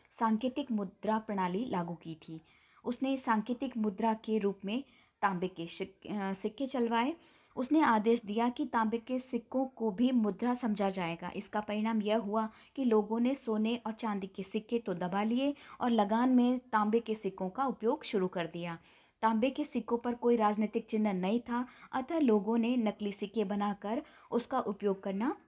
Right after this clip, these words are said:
प्रारंभ कर दिया। इससे व्यापारियों ने उन्हें लेने से इनकार कर दिया तथा सोने और चांदी के बहुमूल्य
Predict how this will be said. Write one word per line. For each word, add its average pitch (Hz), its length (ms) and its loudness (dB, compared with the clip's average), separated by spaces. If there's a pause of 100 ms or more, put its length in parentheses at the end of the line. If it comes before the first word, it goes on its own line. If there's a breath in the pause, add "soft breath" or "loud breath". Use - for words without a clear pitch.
प्रारंभ 190 280 4
कर 180 280 -6
दिया। 165 220 -2 (300 soft breath)
इससे 262 320 2
व्यापारियों 202 560 0
ने 190 140 0
उन्हें 214 180 2
लेने 185 240 0
से 254 320 -4 (140)
इनकार 208 340 -4
कर 165 180 -6
दिया 156 360 -8 (1300)
तथा 277 340 2 (340)
सोने 285 260 2
और 311 140 4
चांदी 254 420 -2
के 247 480 -4
बहुमूल्य 226 680 2